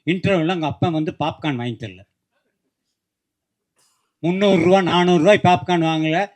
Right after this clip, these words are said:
குழந்தை அழுகுது. அப்போ ஒரு ஃபேமிலி என்பவங்க ஒரு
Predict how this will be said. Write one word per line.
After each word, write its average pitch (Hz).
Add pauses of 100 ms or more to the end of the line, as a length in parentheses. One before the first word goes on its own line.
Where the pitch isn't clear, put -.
(260)
குழந்தை 175
அழுகுது. 160 (920)
அப்போ 233
ஒரு 190
ஃபேமிலி 240
என்பவங்க 165 (100)
ஒரு 170